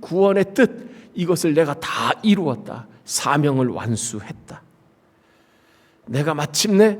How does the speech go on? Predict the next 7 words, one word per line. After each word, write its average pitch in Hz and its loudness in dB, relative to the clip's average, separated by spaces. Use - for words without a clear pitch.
승리했다. 240 0
성공했다." - -4
이것을 139 0
말씀하신 120 -4
것이 113 -6
"다 175 -2
이루었다." 135 -2